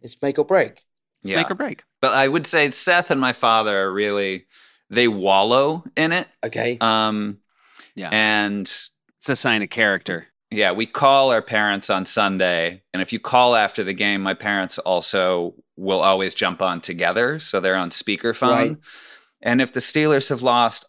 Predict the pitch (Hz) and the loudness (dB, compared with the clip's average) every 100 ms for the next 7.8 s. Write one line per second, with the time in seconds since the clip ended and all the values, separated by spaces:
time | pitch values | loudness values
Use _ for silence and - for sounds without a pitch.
0 | - 117 127 131 127 120 110 113 101 - | 2 4 6 4 2 0 0 2 0 2
1 | 98 87 87 - _ - 98 95 95 87 | 0 0 -2 -6 _ -8 -2 0 -2 -4
2 | - - - _ _ _ - 92 90 90 | -6 -8 -14 _ _ _ -4 0 0 2
3 | 90 92 90 98 90 - 92 87 85 87 | 2 2 -2 0 0 0 -4 -4 -6 -4
4 | 85 87 87 - 85 87 80 82 82 85 | -2 0 2 4 4 0 -4 -4 -2 -4
5 | - - - - - 107 - 110 104 101 | -6 -14 -20 -20 -2 0 0 0 0 -2
6 | 90 - 117 120 110 120 - - 135 - | -4 -4 -2 0 0 -2 -4 -2 -2 -2
7 | 123 101 - 107 95 98 123 156 | -4 -6 -4 2 4 4 2 -2